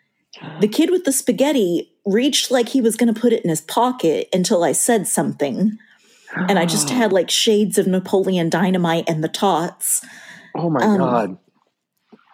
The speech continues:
Speaker 1: and then the other kid, like, the girl sitting next to him was about to throw out her ramen, and he was like, "Wait, I want some." And instead of taking the cup,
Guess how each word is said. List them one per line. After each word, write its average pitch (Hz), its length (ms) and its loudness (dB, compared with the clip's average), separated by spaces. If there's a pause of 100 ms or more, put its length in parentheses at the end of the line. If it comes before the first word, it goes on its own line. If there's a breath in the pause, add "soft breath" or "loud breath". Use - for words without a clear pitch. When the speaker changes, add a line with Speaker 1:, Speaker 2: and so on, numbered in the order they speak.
Speaker 1:
and 247 120 4
then 262 100 4
the 294 140 2
other 403 180 4
kid, 262 320 0
like, 220 280 0 (960 loud breath)
the 214 140 2
girl 330 220 2
sitting 320 300 2
next 302 260 0
to 349 120 4
him 269 80 2
was 247 140 2
about 240 260 0
to 220 80 -6
throw 247 300 2
out 226 240 0
her 220 120 4
ramen, 214 460 2
and 196 100 2
he 240 100 2
was 240 160 0
like, 254 140 0 (320 loud breath)
"Wait, 392 260 4
I 330 120 0
want 349 220 0
some." 208 260 2 (540 loud breath)
And 254 260 2 (140)
instead 302 380 0
of 466 60 0
taking 370 400 0
the 277 80 0
cup, 392 320 0